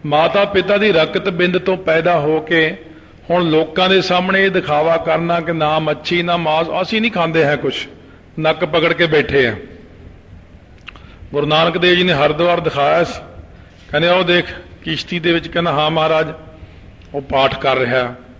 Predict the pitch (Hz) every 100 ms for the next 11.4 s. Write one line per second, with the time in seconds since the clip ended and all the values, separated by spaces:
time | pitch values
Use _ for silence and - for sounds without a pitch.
0 | - - 139 131 139 131 135 135 - -
1 | - - - 135 123 123 123 113 135 135
2 | 135 135 143 139 127 143 175 202 - -
3 | - - - - - 143 151 175 170 175
4 | 185 156 156 165 156 160 151 147 175 185
5 | 151 143 160 151 147 156 143 - - -
6 | - - - - 165 165 147 139 147 156
7 | 156 147 147 147 - 151 156 156 156 160
8 | 147 139 143 170 180 180 160 - 139 156
9 | 170 170 151 113 - - - - - -
10 | - 117 147 - - 196 180 196 214 208
11 | 185 208 202 -